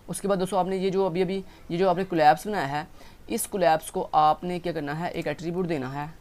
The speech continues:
data hyphen B S hyphen parent, कि आपने बताना है इसका पेरेंट कौन है। दोस्तों ये जो कोलैप्स आपने बनाया है इसका पेरेंट कौन है, ये अकॉर्डियन, ये जो आपने ऊपर सबसे टॉप के ऊपर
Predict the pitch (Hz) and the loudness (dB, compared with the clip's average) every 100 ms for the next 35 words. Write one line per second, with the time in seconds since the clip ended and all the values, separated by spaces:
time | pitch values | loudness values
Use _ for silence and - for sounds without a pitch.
0 | - - - 147 147 - 165 175 143 127 | -20 -20 -8 -2 -2 0 -4 -2 -6 -6
1 | - 135 131 127 143 151 160 - 131 131 | -10 -8 -8 -4 -2 -2 -4 -4 -6 -4
2 | 127 - 123 107 76 - - - - - | -8 -4 -4 -4 -10 -12 -16 -20 -20 -20
3 | - - - - 151 147 160 160 175 202 | -20 -20 -20 -2 0 2 0 -4 -4 -6
4 | - 180 185 160 131 127 - - - 151 | -2 0 0 -2 -4 -6 -10 -18 -14 -6
5 | 156 185 180 180 165 160 147 156 160 165 | -4 -2 -2 -2 0 2 2 2 -4 -2
6 | 143 147 156 - 165 165 165 165 151 165 | -4 -4 -6 -4 -4 -2 -4 -2 -4 -4
7 | 185 - - - 170 - 156 127 117 117 | -6 -12 -16 -4 -2 -2 0 0 0 -4
8 | 117 - - - 147 143 135 147 143 143 | -8 -12 -16 -8 -4 0 0 -2 -6 -6
9 | 160 151 147 135 131 151 - 147 | -8 -10 -4 -2 -2 -4 -6 -8